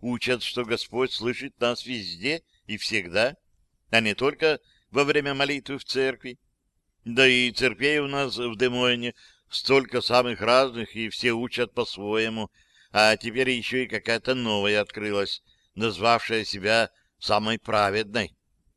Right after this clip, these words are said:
которой, как в новостях было, даже наше правительство благоволит, и что их новый американский папа Спелман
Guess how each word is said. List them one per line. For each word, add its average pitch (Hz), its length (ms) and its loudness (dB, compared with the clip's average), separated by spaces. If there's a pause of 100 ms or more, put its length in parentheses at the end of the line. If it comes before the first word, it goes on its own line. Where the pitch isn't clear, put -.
(120)
которой, 127 380 4
как 110 240 0
в 110 40 -12
новостях 120 460 0
было, 107 320 -2
даже 107 300 0
наше 113 360 -2 (320)
правительство 120 720 0
благоволит, 120 640 0 (500)
и 113 80 -6
что 139 160 -2
их 139 220 0
новый 123 300 2
американский 120 880 -2
папа 117 440 4
Спелман 135 760 -2